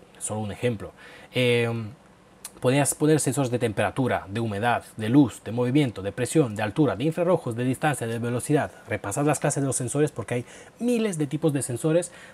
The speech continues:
Todo lo que está compatible con Arduino también está compatible con I O T. Así que cualquier cosa que se te ocurra, imagínate que quieres hacer un sistema de I O T que vea la temperatura que tiene tu taza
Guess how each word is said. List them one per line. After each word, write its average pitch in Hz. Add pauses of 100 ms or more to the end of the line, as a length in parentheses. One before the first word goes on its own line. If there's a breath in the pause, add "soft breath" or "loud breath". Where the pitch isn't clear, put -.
(120 loud breath)
Todo 226
lo 247
que -
está -
compatible 151
con 135
Arduino 160
también 120
está 135
compatible 123
con 117
I 113
O 98
T. 90
Así -
que 143 (480)
cualquier 156
cosa 175
que 156
se 127
te -
ocurra, 196
imagínate 143
que 143
quieres 139
hacer 156
un 147
sistema 156
de 151
I -
O 139
T 214 (360 loud breath)
que 151
vea 160
la 131
temperatura 139
que 147
tiene 151
tu 135
taza 196